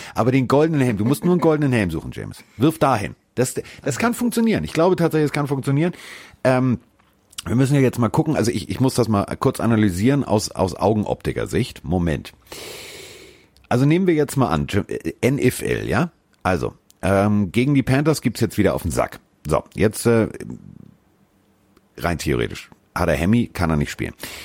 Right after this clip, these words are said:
Gegen die Bears, Buccaneers, oh, nee, nein, das geht nicht. Jameis Winston kann nicht die nächsten Wochen spielen.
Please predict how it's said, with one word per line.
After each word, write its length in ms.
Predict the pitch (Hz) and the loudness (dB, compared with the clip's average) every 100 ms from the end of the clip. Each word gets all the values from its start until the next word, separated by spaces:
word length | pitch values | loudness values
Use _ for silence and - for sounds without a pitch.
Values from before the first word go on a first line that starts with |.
| - - | -20 -6
Gegen 220 | - 139 156 | 0 2 2
die 120 | 143 | 2
Bears, 360 | - 143 185 | 2 2 0
Buccaneers, 540 | - 156 156 156 147 - - | 0 0 2 2 0 -2 -2
oh, 280 | 131 113 92 - | 2 2 0 -4
nee, 260 | 127 104 - _ | 0 0 -2 _
nein, 340 | 104 120 92 - - | 0 2 0 -4 -6
das 140 | 104 | -2
geht 140 | 151 107 | 0 -2
nicht. 260 | 80 - | -4 -2
Jameis 240 | 123 147 135 | 0 2 2
Winston 320 | 160 - 156 | 0 -2 -6
kann 300 | - 143 156 | -2 0 2
nicht 180 | 147 139 | 0 0
die 80 | |
nächsten 300 | 127 123 - | 2 0 0
Wochen 140 | 107 98 | 0 0
spielen. 260 | - 85 | -2 -4